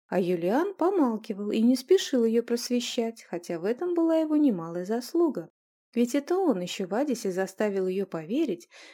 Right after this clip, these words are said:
что она не уродина и может нравиться мужчинам.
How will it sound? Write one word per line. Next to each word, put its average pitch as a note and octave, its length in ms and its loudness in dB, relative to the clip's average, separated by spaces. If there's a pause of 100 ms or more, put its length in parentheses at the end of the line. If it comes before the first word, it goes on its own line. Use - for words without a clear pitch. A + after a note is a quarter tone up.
что - 240 2
она E4+ 180 4
не E4+ 160 6
уродина E3+ 640 0 (300)
и F#3+ 100 0
может F3 400 -4
нравиться E3 480 -6
мужчинам. C#4+ 720 0